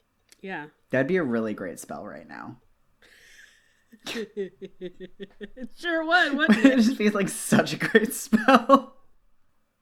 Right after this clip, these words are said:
Speaker 1: The most bonkers thing is, is that I don't, it's like, what even would the better alternative, I guess the alternative would be to, like, I don't know, call the Ministry and get, like, a hundred people in the castle to, like, search for Sirius Black. Which,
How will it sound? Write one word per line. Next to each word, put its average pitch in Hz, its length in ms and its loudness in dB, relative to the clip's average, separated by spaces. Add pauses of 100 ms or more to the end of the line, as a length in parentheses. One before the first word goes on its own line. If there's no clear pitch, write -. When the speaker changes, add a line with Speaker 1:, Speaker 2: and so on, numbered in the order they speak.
Speaker 1:
The 370 120 -2
most 339 360 0
bonkers 262 400 -4
thing 247 220 -4
is, 233 360 -4
is 214 200 -8
that 208 160 -6
I 208 140 -4
don't, 214 500 -6 (1500)
it's 254 180 -4
like, 226 180 -6
what 220 260 -4
even 262 320 -2
would 190 320 -4
the 214 160 -6 (160)
better 190 480 -6
alternative, 175 760 -8 (720)
I 233 60 -4
guess 427 160 -4
the 480 60 0
alternative 269 360 0
would 247 120 -2
be 196 100 -4
to, 190 100 -4
like, 175 220 -6 (200)
I 175 80 -8
don't 180 120 -6
know, 151 220 -12 (300)
call 190 240 -8
the 175 100 -10
Ministry 180 400 -6
and 165 80 -6
get, 170 120 -8
like, 160 140 -10
a 156 40 -10
hundred 165 280 -14
people 156 160 -14
in 139 140 -12
the 151 60 -10
castle 143 380 -16
to, 143 80 -14
like, 139 160 -16
search - 300 -18
for 160 100 -18
Sirius 127 460 -18
Black. 123 360 -20 (520)
Which, 185 420 -10